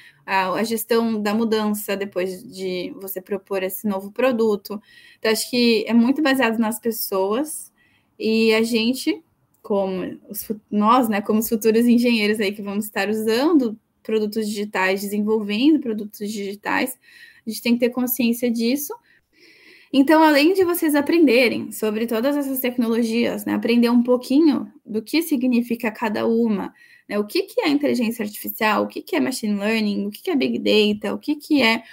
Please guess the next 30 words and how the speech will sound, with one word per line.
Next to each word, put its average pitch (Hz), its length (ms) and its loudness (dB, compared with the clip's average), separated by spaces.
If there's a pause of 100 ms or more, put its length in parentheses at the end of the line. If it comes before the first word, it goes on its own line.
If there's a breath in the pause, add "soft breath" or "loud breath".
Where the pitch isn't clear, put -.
(260 loud breath)
um 233 100 4
digital 233 380 0
twin, 220 520 2
o 233 60 -2
que 285 140 -2
que 330 100 -2
é 320 60 4
B 254 180 4
I. 110 500 2 (280 loud breath)
Então, 262 260 4 (300 loud breath)
o 254 100 0
que 339 240 0
é 269 140 0
cada 240 320 -2
coisa, 233 480 2
realidade 240 440 0
virtual, 220 600 2
robô, 220 720 0
o - 60 -20
que 349 100 -4
a 339 60 0
gente 285 180 0
comentou 226 380 -4
aqui 208 180 -6
hoje 202 180 -4
também, 262 480 0 (460 soft breath)
é, 220 320 -2
eu 233 100 2
diria 269 360 0
que 269 480 0